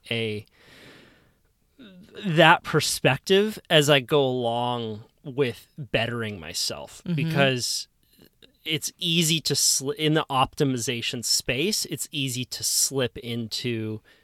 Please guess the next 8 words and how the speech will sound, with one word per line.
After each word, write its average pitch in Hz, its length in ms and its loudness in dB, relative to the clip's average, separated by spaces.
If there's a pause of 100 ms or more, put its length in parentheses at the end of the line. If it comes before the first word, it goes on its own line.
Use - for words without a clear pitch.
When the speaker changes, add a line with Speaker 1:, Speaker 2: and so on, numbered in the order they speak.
(140)
Speaker 1:
chasing 120 760 0 (240)
perfection, 170 1080 -2 (480)
which 127 720 0 (760)
j-, - 140 -18
just 139 360 -2
behind 123 480 -4
is 107 140 -10
this, - 360 -6